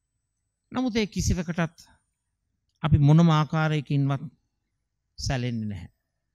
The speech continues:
මේ රටේ තිබෙන්නා වූ සියලුම ශාසනාරක්ෂක බලමණ්ඩල ශක්තිමත් කරමින්,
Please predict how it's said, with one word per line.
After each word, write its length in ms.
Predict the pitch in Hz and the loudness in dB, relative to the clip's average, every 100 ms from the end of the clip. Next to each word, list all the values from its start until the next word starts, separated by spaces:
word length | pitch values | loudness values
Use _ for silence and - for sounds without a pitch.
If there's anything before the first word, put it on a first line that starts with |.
| _ _ _ _ _ _ _ _ - | _ _ _ _ _ _ _ _ 0
මේ 200 | 160 202 | 4 4
රටේ 280 | 202 208 185 | 4 2 2
තිබෙන්නා 500 | 185 202 208 214 214 | 2 0 0 0 0
වූ 160 | 240 233 247 _ _ _ _ _ _ _ _ - | 0 -4 -10 _ _ _ _ _ _ _ _ -16
සියලුම 720 | - - 220 254 262 277 277 277 | -8 0 2 4 4 2 0 -2
ශාසනාරක්ෂක 920 | - 233 254 254 240 240 233 - 226 220 | -2 0 -2 -2 -2 -2 -2 -6 -6 -4
බලමණ්ඩල 580 | 214 220 220 214 214 214 - _ _ _ _ _ _ _ _ - | -4 -2 -4 -4 -6 -8 -10 _ _ _ _ _ _ _ _ -8
ශක්තිමත් 640 | - 233 - - 220 196 | 4 6 6 0 -2 -2
කරමින්, 380 | - 170 127 95 | -4 -4 -4 -8